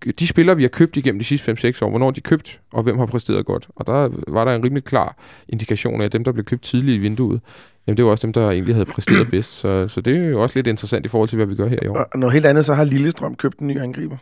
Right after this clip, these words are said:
Speaker 1: Okay. Er det Fred Friday, øh, det ting her,
Speaker 2: Afløser.
Speaker 1: du tænker på? Ja.
Speaker 2: Sikkert.
Speaker 1: Ja, ja. Ja, det er jo et navn, som du har bragt på banen.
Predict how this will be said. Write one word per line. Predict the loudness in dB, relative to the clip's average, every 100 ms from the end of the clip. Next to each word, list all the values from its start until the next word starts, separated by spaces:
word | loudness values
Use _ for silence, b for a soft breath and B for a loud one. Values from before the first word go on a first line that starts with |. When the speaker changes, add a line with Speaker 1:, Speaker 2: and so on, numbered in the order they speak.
| _ -12
Speaker 1:
Okay. | -6 -4 -4 -8
Er | -4
det | -2
Fred | 0 0
Friday, | 2 2 4 4 4 2
øh, | 2
det | 0
ting | 0 0 4
her, | 6
Speaker 2:
Afløser. | 8 6 4
Speaker 1:
du | -2
tænker | -4
på? | -4
Ja. | -6
Speaker 2:
Sikkert. | -6 -4 -2 -2
Speaker 1:
Ja, | -4 -8 -10
ja. | -12 -12 -20 B B B -2
Ja, |
det | 4 6
er |
jo | 6
et |
navn, | 4 4
som | 4
du | 4
har | 4
bragt | 4
på | 2
banen. | 2 2 2 -2